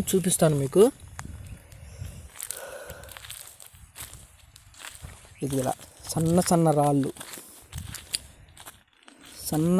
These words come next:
సన్న రాళ్ళు దొరికే ప్లేసుల్లో మనం చాలా జాగ్రత్తగా కనుక వెతకగలిగితే మనకి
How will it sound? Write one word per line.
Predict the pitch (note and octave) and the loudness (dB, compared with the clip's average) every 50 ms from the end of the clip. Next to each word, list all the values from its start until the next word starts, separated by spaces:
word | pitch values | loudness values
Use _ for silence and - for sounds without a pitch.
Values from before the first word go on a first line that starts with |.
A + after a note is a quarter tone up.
| F#3+ - | 4 4
సన్న | - F#3 F3 E3+ E3 D#3+ D3 D3 | 4 2 4 4 4 4 4 4
రాళ్ళు | D3 D3 D3+ D#3 D#3 D#3 D#3+ D3+ D#3 E3 E3+ E3 D3+ | 4 6 6 6 8 8 8 8 8 8 6 6 6
దొరికే | D3+ D3 C#3+ C#3 - - D3+ D3+ - - | 4 4 4 2 2 2 2 2 2 0
ప్లేసుల్లో | C#3 C#3 C#3+ D3+ D3 - - D3+ C#3+ C#3 C#3 C#3 C#3 D3 D#3 E3+ D#3+ - - - - _ _ _ _ - - - - - _ _ - _ _ _ _ F3+ D3+ D3 | 0 2 4 4 4 2 2 2 0 2 2 2 2 2 0 0 0 -4 -10 -14 -20 _ _ _ _ -20 -20 -20 -20 -20 _ _ -20 _ _ _ _ -6 -4 -2
మనం | C#3 C#3 C#3 C#3+ D3 D#3 E3 - - - - - - - - - - - - - - - - - - - - - - - - - | -2 0 0 0 0 0 0 -2 -6 -12 -16 -18 -18 -20 -20 -20 -20 -20 -20 -20 -20 -20 -20 -20 -20 -20 -16 -6 -6 -6 -4 -2
చాలా | D#3 D3+ D3+ D#3 D3+ - D3 | 0 2 2 2 2 2 2
జాగ్రత్తగా | C3+ C#3 D3+ D#3+ E3 D#3 - - - F3+ E3+ F#3+ F3+ F3 | 2 2 4 2 2 0 0 -4 -4 2 4 6 6 6
కనుక | E3+ E3 D3+ - D3 C#3 | 6 4 4 2 2 2
వెతకగలిగితే | C#3 C3 - - - D#3 D#3+ D#3+ D3 C#3+ C#3+ B2+ - C#3+ D3 D3+ D#3+ E3 - - - - - - - - - - - - - - - - - - - - - - - - - - - - - - - - - - - - - - - - - - - - - D#3 | 2 -2 -2 0 2 6 6 6 6 6 2 0 2 2 4 4 2 0 -2 -6 -12 -18 -18 -18 -20 -20 -20 -20 -20 -18 -16 -14 -14 -12 -12 -12 -12 -10 -10 -8 -8 -6 -6 -6 -4 -2 -2 -2 -2 -2 -4 -6 -8 -10 -12 -12 -10 -8 -6 -6 -6 -4 -2 -2
మనకి | D3+ D3+ D#3+ D#3+ - | 0 0 0 -2 -4